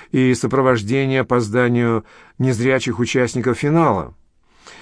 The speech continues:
Ведь слепым и слабовидящим конкурсантам нужно было найти помещение,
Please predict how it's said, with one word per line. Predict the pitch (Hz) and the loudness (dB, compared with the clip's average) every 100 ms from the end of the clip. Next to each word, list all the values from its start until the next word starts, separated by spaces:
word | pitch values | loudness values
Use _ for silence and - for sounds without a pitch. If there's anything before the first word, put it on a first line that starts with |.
| - - | -20 -2
Ведь | 131 151 - | 2 4 2
слепым | - - 165 165 165 131 | -8 0 2 6 4 4
и | |
слабовидящим | - 123 131 135 117 117 123 113 | 0 0 2 0 -2 -2 -2 0
конкурсантам | 123 113 120 - 175 170 - 110 | 0 0 -2 0 0 0 0 -2
нужно | 123 117 123 | 0 0 0
было | 127 123 | 2 2
найти | 123 117 123 | 2 0 -2
помещение, | 123 123 117 - 175 135 107 | -2 -2 -2 2 4 4 -2